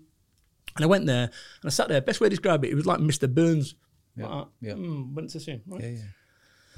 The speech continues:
Speaker 1: "So, Brad, why are you here?" I said, uh, "You're the chief buyer at Waterstones. I've got a business book. What do you fucking think?"
Speaker 2: <laughs>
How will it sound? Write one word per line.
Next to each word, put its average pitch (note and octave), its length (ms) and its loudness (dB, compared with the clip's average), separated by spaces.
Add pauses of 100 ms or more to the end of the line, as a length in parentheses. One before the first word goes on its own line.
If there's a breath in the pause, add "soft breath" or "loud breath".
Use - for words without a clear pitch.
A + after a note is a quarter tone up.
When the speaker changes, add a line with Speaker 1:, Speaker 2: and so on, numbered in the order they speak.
(260 soft breath)
Speaker 1:
"So, - 120 -2
Brad, C4 320 2
why G3+ 120 4
are C4+ 40 2
you C4 160 6
here?" A#3+ 360 4 (1400)
I - 60 -2
said, D3 340 2
uh, D3 300 2 (240)
"You're E3+ 180 8
the F3 80 2
chief - 280 2
buyer D3+ 220 4
at D3+ 60 4
Waterstones. C#3+ 520 4
I've D#3+ 120 4
got D#3+ 100 4
a C#3 40 2
business C#3 300 4
book. B2+ 180 2
What D#3 140 4
do C#3 60 2
you D#3 80 4
fucking B2+ 300 2
think?" A#2 200 0
Speaker 2:
<laughs> C#3+ 340 0